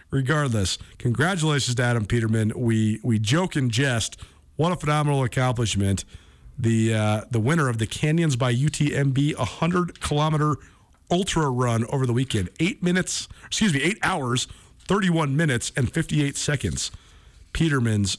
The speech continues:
official time. Nuanez Now, E S P N Radio, as well as S W X Montana Television. Let's keep talking some spring football.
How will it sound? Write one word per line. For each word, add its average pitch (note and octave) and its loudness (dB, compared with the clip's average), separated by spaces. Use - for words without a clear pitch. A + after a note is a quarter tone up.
official A#2 -2
time. F#2+ -2
Nuanez D#3+ 2
Now, E3+ 0
E F3 0
S D#3 -2
P - -2
N C3+ 0
Radio, C#3 0
as - -12
well B2+ 0
as B2+ -2
S F3+ -2
W D3 0
X - -4
Montana B2 0
Television. B2+ 0
Let's C#3+ -2
keep - -2
talking F#3+ -2
some D#3 -2
spring F3+ 0
football. D#3 -2